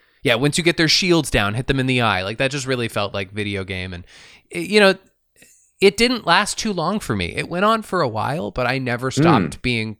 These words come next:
Speaker 1: quite entertained. And then when Grogu just, like, crushes one with his mind, it takes a while, it takes a lot of concentration,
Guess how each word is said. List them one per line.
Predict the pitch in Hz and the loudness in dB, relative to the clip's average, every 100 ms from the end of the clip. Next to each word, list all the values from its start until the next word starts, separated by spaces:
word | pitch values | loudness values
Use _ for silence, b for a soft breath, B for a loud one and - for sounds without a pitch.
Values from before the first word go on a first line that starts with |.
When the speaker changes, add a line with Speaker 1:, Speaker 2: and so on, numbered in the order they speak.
| _ | _
Speaker 1:
quite | - 117 113 | -2 0 0
entertained. | 110 113 110 98 113 160 - b b - | -4 -6 -6 -6 -6 -10 -16 b b -2
And | 151 160 | 2 4
then | 131 117 | 4 4
when | 113 104 | 0 -2
Grogu | - 120 110 104 101 | -2 -2 0 -2 -4
just, | 113 110 101 | -4 -4 -6
like, | 90 | -12
crushes | - - 90 101 101 | -4 -4 -4 -8 -10
one | 90 90 | -10 -10
with | 92 | -10
his | 98 | -10
mind, | 95 87 85 87 87 - _ | -8 -10 -8 -10 -12 -16 _
it | - | -10
takes | 302 - | -6 -2
a | 165 | -2
while, | 101 87 92 | -2 -2 -4
it | - | -6
takes | 170 | -8
a | 190 | -4
lot | 160 | -4
of | 151 | -2
concentration, | 135 - 117 113 - 90 | -6 -8 -4 -4 -4 -8